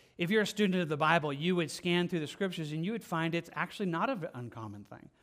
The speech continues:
I think about someone like Elijah the prophet, this brave, bold man that st-, stands for God up on Mount Carmel, but a few days after that finds himself running from Jezebel, and in such a dark night of his soul,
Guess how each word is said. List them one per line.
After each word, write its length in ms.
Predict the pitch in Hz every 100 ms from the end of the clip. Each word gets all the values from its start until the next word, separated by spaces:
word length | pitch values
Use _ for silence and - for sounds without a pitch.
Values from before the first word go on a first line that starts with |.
| _ _ 165
I 60 |
think 160 | 180 185
about 240 | 175 175
someone 320 | - 175 170
like 380 | 160 160 160 - -
Elijah 460 | 139 139 147 135
the 80 | 127
prophet, 520 | - 143 139 123 107
this 200 | 139 - - - -
brave, 760 | 135 143 180 185 180 160 120
bold 340 | 156 180 175 160
man 280 | 170 165 147
that 120 | 147
st-, 340 | - 185 175
stands 300 | - 175 170
for 140 | 175 151
God 240 | 160 156
up 160 | 160 156
on 180 | 143 139 - -
Mount 300 | 170 165 -
Carmel, 480 | - 175 175 147 123
but 180 | 156
a 60 | 151
few 400 | - - 214 220
days 320 | 196 185 160
after 400 | 180 170 170 175
that 240 | 143 135 -
finds 260 | 165 170
himself 320 | 170 147 147 135
running 380 | 156 170 175
from 160 | 165 147
Jezebel, 600 | 139 156 156 151 156 151 - - -
and 140 | 170
in 80 | 170
such 280 | 165 226 226
a 40 |
dark 680 | 170 131 123 185 170 208 -
night 260 | 175 165 160
of 80 | 131
his 240 | 190 196
soul, 440 | - 180 143 -